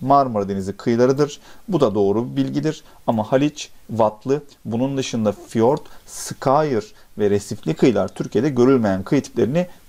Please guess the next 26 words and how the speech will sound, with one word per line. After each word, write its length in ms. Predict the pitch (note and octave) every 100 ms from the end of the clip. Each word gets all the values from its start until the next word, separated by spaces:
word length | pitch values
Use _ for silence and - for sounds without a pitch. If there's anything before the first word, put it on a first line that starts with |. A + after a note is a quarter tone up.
| -
oluşturmakta. 640 | C#3 A2 - F#2 G2 -
O 120 | E3
yüzden 300 | A#2+ G2+ G2
doğru 180 | B2 A#2+
cevabımız 540 | G2 G2 F#2+ D#3+ E3 B2
C 180 | A#2
şıkkı 400 | G2 - - F3+ F3 - -
oldu. 240 | G#3+ E2+ - - - _ - - - - - - -
Üçüncü 280 | - F3
sorumuzda 480 | G#3+ A3 D#3 G#2 G2+ - - -
aşağıda 400 | A#2 - D3 F#3+
verilenlerden 520 | F3+ E3 D#3+ D#3+ D#3+
hangisi 440 | D#3 F3+ D3+ B2
Türkiye'de 380 | A#2 F3+ - A#2
yaz 300 | A#2 D#3 E3+ -
aylarında 540 | C#3+ C#3 C#3 D3 D#3
yaşanan 500 | D3 - D3+ C#3+ C#3
bir 220 | D3 C3
durum 260 | A#2+ B2 B2 - -
değildir? 580 | A2+ G#2 F2 - - - - - - -
Kuzeydoğu 360 | C#3 F#3+ F#3+
Anadolu'da 340 | E3+ C#3 A#2 G#2+
yükselim 360 | B2 D#3 E3
yağışlarının 420 | D#3 B2 - G#2
görülmesi 420 | G2+ G2 F#2+ - -
ki 200 | F#3+